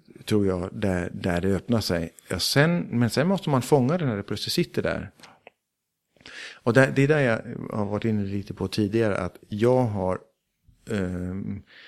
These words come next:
har haft den här fäblessen för, för Östeuropa. Det har jag känt, det har sutt-, det har funnits någonting som har varit värt att jobba vidare med.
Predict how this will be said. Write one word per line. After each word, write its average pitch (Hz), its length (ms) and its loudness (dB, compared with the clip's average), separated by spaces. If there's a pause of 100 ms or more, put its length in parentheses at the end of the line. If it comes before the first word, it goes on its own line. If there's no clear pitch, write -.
(560)
har 104 200 0
haft 101 300 0
den 104 100 -2
här 98 80 -2
fäblessen 95 520 -2
för, 87 400 -4
för - 280 -4
Östeuropa. 98 560 -2
Det 104 100 0
har 110 60 0
jag 95 160 -2
känt, 85 280 -4
det 107 80 2
har 104 200 0
sutt-, - 400 -4
det 120 60 0
har 117 120 0
funnits 117 360 0
någonting 87 440 -4
som 92 180 -2
har 90 80 -4
varit 87 300 -6
värt 92 220 -2
att 95 60 -4
jobba 92 240 0
vidare 110 260 0
med. 87 180 -2